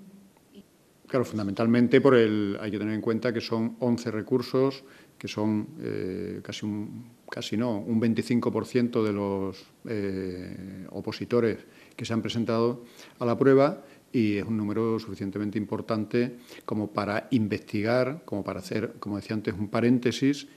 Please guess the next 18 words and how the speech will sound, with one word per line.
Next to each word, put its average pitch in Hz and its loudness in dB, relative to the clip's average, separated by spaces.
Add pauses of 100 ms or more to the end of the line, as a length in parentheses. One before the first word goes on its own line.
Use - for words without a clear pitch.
(120)
e 135 -2
investigar 107 -2 (180)
si - -4
realmente 110 0
hay, 110 2
eh, 107 0
motivos 107 -2
para 113 0
estos 107 -6
recursos 107 -6
que 117 -10
se 113 -8
plantean 104 -4
en 107 -2
un 104 -2
número 104 -4
tan 107 -4
importante. 98 -8